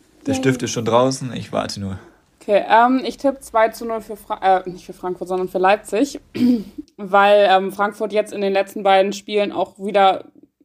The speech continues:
Speaker 2: schwächere Spiele hatte, sag ich mal, ähm, also nicht mehr ganz so oben auf ist und Leipzig einfach momentan richtig, richtig gut ist und die halt auch noch richtig viel gewinnen können. Ähm, ich glaube nicht, dass die jetzt noch einbrechen oder dass die jetzt solche wichtigen Spiele verlieren.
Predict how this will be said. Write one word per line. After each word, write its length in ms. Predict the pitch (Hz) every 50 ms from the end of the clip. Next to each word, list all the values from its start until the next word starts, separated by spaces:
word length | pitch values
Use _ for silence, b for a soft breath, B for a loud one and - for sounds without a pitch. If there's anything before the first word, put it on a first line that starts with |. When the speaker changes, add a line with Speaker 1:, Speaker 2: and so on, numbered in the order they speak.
| _ _ _
Speaker 2:
schwächere 720 | 190 - - 208 226 214 269 269 233 254 240 240 - - 226
Spiele 380 | - - - 247 233 247 233
hatte, 240 | 233 240 226 233 240
sag 220 | 220 233 226 233 233
ich 120 | 233 233
mal, 340 | 233 233 233 233 240 247 311 -
ähm, 260 | - 185 185 185 180
also 200 | - 185 185 190
nicht 160 | 190 196 196
mehr 100 | 208 190
ganz 220 | 185 196 202 208 -
so 100 | 233 220
oben 300 | - - 214 220 226 -
auf 260 | - 208 214 214 -
ist 340 | - - 214 226 - - _ _ _ _ _ _ _ _ _ _ _ _ _ _ _
und 180 | - 226 220
Leipzig 520 | 196 202 202 214 214 - 233 233 214 - -
einfach 560 | - 208 220 208 - 220 214 214 - - - _ _ _ _ _
momentan 560 | - 196 202 208 208 202 208 220 214 214 214 190
richtig, 320 | 196 220 208 233 202 202
richtig 320 | 220 214 208 220 202 202 _
gut 200 | 208 208 220 -
ist 280 | 220 233 254 - - b b b b b b b
und 140 | - 196 196
die 160 | 208 214 214
halt 180 | 208 202 202 -
auch 160 | - 196 -
noch 200 | 202 190 185 -
richtig 320 | 208 202 208 - 202 - -
viel 220 | - 214 202 196
gewinnen 360 | 175 180 170 196 202 208 202
können. 400 | 202 - 185 185 196 196 - - -
Ähm, 340 | - 175 175 170 175 175 156
ich 160 | - - -
glaube 240 | - 185 - 170 190
nicht, 260 | 190 196 196 196 -
dass 140 | 202 190 196 -
die 100 | 202 190
jetzt 220 | 190 190 190 -
noch 140 | 190 180 -
einbrechen 540 | - 208 220 226 214 202 214 208 - - -
oder 220 | 190 185 185 180
dass 240 | 170 175 180 - -
die 80 | - 175
jetzt 180 | 175 170 170
solche 280 | 190 180 185 180 202 180
wichtigen 340 | 202 202 202 - 185 190 196
Spiele 260 | - - 202 190 196
verlieren. 540 | 196 - 185 185 202 202 202 202 208 202